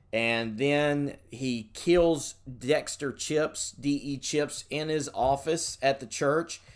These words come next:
goes on murder trial for that, is found not guilty. Uh, his reputation takes a hit just a little bit for that, but soon after that, uh, he becomes a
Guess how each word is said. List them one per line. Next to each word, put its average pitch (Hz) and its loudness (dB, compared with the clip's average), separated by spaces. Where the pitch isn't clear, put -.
goes 151 6
on 143 2
murder 151 2
trial 147 2
for 127 -4
that, 131 8
is 120 -2
found 147 -2
not 113 -2
guilty. 165 2
Uh, 110 6
his 120 0
reputation 147 0
takes 180 0
a 151 2
hit 170 0
just 160 -2
a 147 -4
little 165 2
bit 160 4
for 139 -4
that, 147 0
but 156 -4
soon 160 -2
after 143 -2
that, 131 2
uh, 110 2
he 123 -4
becomes 120 -4
a 107 -6